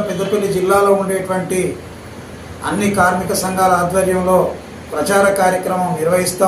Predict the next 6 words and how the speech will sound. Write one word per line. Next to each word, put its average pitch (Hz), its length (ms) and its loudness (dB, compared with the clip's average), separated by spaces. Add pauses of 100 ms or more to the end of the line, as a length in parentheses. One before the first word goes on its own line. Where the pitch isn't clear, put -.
(100)
ఉన్నాం. 196 220 0 (120)
అందులో 190 240 4 (140)
భాగంగా 190 400 2 (640)
ఈరోజు 190 340 4
పెద్దపల్లిలో 196 560 4 (1000)
సిఐటియు 196 580 4